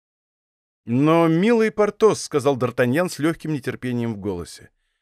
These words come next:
«не могу понять, почему ваши костюмы никуда не годятся из-за того, что Мустон растолстел». «Сейчас объясню.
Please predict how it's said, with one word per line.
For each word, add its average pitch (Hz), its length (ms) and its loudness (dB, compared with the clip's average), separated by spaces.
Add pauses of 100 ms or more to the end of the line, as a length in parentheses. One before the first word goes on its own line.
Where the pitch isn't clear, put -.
(380)
«не 135 180 2
могу 208 240 2
понять, 233 380 4
почему 202 400 -2
ваши 170 240 -2
костюмы 196 500 -2
никуда 160 340 2
не 131 120 0
годятся 180 580 4 (220)
из-за 156 180 2
того, 190 220 4
что 185 160 4
Мустон 185 580 4
растолстел». 98 760 -4 (1000)
«Сейчас 170 480 2
объясню. 123 720 -4